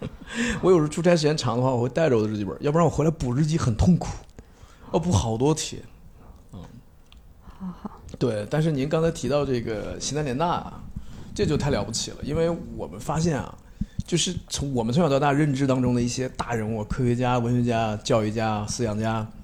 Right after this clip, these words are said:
Speaker 1: 我们发现好像都或多或少跟西南联大有关系哈，尤其是许先生，就他的名字基本是跟西南联大联系在一起的，所以他也以联大为荣，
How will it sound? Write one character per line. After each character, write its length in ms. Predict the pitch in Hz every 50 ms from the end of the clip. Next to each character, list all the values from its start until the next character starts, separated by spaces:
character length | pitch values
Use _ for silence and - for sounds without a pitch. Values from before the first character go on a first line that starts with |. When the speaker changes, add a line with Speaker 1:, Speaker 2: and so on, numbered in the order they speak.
| - - - - - - - -
Speaker 1:
我 80 | 117 123
们 80 | 139
发 100 | 170 185
现 80 | 202 220
好 180 | - - 120 113
像 280 | 131 190 196 185 165 - - - - - - - - - -
都 200 | 220 233 240 247
或 200 | - - 214 185
多 80 | 208
或 140 | 170 170 165
少 140 | 147 131 123
跟 80 | 131 135
西 160 | - - 131
南 160 | 131 127 127 127 120 -
联 120 | 123 120 117
大 100 | 131 131
有 120 | 120 104 92
关 300 | - - 107 107 113 113
系 180 | - - 92
哈， 200 | 95 107 95 - - -
尤 120 | 110 135
其 180 | 151 - 143 139
是 100 | 151 143
许 140 | - -
先 220 | 101 101 107 107 107
生， 120 | 98 82 - - - - - - -
就 100 | - 143
他 200 | - - 180 185
的 120 | 214 214
名 180 | 180 127 113 117
字 80 | 120 117
基 160 | 113 131 156
本 140 | 147 113 107
是 80 | 123 117
跟 100 | 123 120
西 160 | - - 123
南 80 | 120
联 140 | 117 107 107
大 100 | 113 113
联 140 | 107 98 104
系 60 | 107
在 100 | 110 107
一 60 | 107
起 240 | 104 - - - -
的， 180 | - 78 73 - - -
所 120 | - 120
以 40 | 123
他 180 | - - - 160
也 100 | 170 165
以 160 | 147 123 117
联 160 | 117 117 117
大 140 | 131 139 131
为 100 | 123 123
荣， 320 | 123 110 101 104 107 110